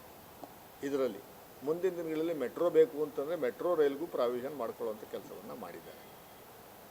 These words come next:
ಪೊಲೀಸ್ ಡಿಪಾರ್ಟ್ಮೆಂಟಿಂದ ತೆಗೆದುಕೊಂಡಿರೋ ಮಾಹಿತಿ ಪ್ರಕಾರ ಕಳೆದ ಮೂರು ವರ್ಷದಲ್ಲಿ,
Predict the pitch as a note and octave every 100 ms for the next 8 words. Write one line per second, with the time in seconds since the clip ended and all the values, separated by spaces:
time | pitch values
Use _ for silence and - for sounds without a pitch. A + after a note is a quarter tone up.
0 | - - - - - - - - - -
1 | - - - - - - - A3+ C4+ A3
2 | A#3+ A#3 A#3+ G#3+ A#3+ A3+ A#3 A#3 A3+ A3
3 | G#3 A3 G#3+ G#3+ G3+ G#3 G#3+ - G#3+ G3+
4 | G#3+ A#3 B2+ D#3 - - - - - -
5 | G3+ A#3 A3 F3+ G#3+ B3 G#3 G3+ - F#3+
6 | G3+ G#3 G#3+ C#3 D#3